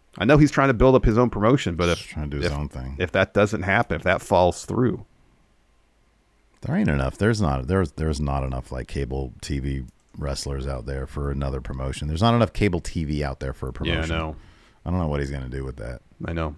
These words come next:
Speaker 1: I mean, M L W is a relatively established promotion, and they seem to be bouncing around their T V distribution all over the place. They're, like,
Speaker 2: Right,
Speaker 1: on Vice
Speaker 2: if that
Speaker 1: for two weeks.
Speaker 2: If M L W <laughs> was, like,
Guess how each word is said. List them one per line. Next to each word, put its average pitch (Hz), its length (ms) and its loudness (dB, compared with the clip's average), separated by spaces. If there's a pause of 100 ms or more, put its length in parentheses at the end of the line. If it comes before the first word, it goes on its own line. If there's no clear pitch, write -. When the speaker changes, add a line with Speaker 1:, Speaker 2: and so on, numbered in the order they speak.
(120)
Speaker 1:
I - 20 -12
mean, 95 140 0
M 110 140 4
L 101 80 6
W 92 340 2
is 80 80 -2
a 80 60 -6
relatively 82 640 -4
established 85 720 -4 (380)
promotion, 90 480 2
and 80 100 -6
they 95 320 4 (280)
seem 90 180 -4
to 87 80 -4
be - 100 -10
bouncing 95 360 0
around 90 320 2
their 90 120 4
T 87 180 -2
V 82 120 -4
distribution 82 560 -4
all 85 160 2
over 98 100 4
the 80 60 0
place. - 260 -2 (300)
They're, - 140 4
like, 127 120 8
Speaker 2:
Right, 117 120 6
Speaker 1:
on - 40 0
Vice 107 220 6
Speaker 2:
if - 20 0
that - 60 -6
Speaker 1:
for 85 80 -4
two 87 180 0
weeks. 120 420 2 (280)
Speaker 2:
If 87 200 -4
M 104 140 2
L 98 100 2 (640)
W 120 160 -4
<laughs> 117 120 -2
was, 107 100 -2
like, 90 300 -2